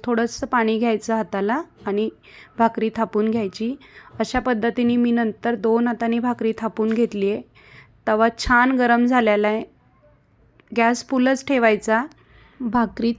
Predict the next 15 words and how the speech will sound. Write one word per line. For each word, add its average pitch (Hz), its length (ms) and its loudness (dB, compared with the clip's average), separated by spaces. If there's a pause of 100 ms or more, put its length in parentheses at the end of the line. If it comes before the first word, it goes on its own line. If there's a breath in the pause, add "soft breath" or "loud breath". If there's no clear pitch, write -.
तव्यावरती 226 640 2
टाकल्यानंतर 214 840 -2 (120)
एक 208 140 -2 (220)
दहा 220 300 0
ते 247 160 -6
पंधरा 226 440 0
सेकंदांनी 233 600 -2
पाणी 208 360 -2
लावायचे 196 460 -4
आपल्याला. 190 380 -6 (1500 loud breath)
खूप 277 320 -4
जास्त 269 360 -2
पाणी 233 340 2
नाही 220 240 0
लावायचं, 202 520 -2